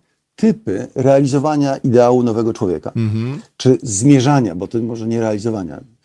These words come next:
Speaker 1: zmierzania w stronę, e, poprawy natury ludzkiej, czy, czy usunięcia z, e, natury ludzkiej kilku, no, niekoniecznie budujących, e, cech.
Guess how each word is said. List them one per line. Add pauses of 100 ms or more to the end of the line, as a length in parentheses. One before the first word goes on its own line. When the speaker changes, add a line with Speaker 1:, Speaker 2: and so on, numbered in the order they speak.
(400)
Speaker 1:
zmierzania
w
stronę, (800)
e, (320)
poprawy
natury
ludzkiej,
czy, (640)
czy
usunięcia
z,
e,
natury
ludzkiej
kilku, (1300)
no,
niekoniecznie (100)
budujących, (220)
e,
cech.